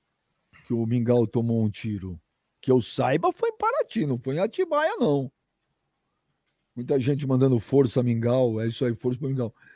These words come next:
Mingau era do Ratos também, é verdade. O Mingau tocou no Ratos. Mingau, tava tocando com o Trem, um projeto legal também.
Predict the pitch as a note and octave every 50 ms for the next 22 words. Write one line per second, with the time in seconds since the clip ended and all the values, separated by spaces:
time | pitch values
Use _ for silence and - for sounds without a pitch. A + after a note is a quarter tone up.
0 | - - - - - - - _ - C3+ C3 B2 C#3 D3+ D#3+ F3+ F#3 F#3+ F#3+ E3
1 | C#3 D#3 E3 F3 - - - F#3+ E3 D3+ D3+ D#3+ D3+ C3+ B2 A#2+ D#3 F3+ E3+ F3+
2 | E3 D#3+ F#3+ A3+ A3 F#3+ D#3+ B2+ A2+ A#2 B2 C3+ C3+ - E3+ D#3+ A3+ G#3 G#3+ F#3+
3 | G3+ G3 E3 E3 - E3 C3+ A#2+ C3 C3+ B2 B2+ - - C#3+ C3+ - D#3 C3+ C#3+
4 | D#3 D#3 C#3+ C3+ - D3+ C3+ - - C3+ C3+ D3 D3 C#3+ C3 A2+ - C3 B2+ A2+
5 | G#2+ C3+ C3 B2 C3 C3 B2+ B2 A#2 B2+ C3 B2 C3+ C3+ A#2+ A#2+ B2 C3+ C#3+ C#3+
6 | C#3 C3 C3+